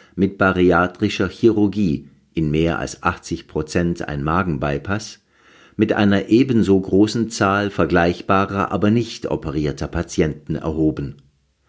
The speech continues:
Die Gesamtmortalität der bariatrisch operierten Patienten betrug nach einem medianen Follow-up von vier Komma neun Jahren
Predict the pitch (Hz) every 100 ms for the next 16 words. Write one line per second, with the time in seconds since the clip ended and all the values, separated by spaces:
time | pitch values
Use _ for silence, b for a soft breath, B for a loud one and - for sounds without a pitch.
0 | B B B B B 117 120 120 123 160
1 | 110 110 110 104 110 110 120 127 - 98
2 | 85 92 85 90 95 117 - 92 - 95
3 | - 85 82 101 107 87 80 78 - 95
4 | 95 - 95 80 - 104 107 107 - B
5 | B B - 92 95 - 92 92 90 87
6 | 87 85 85 87 110 95 78 - 101 85
7 | 76 98 - - 80 - 92 87 - 90
8 | 82 76 73 71 73 78 82 92 90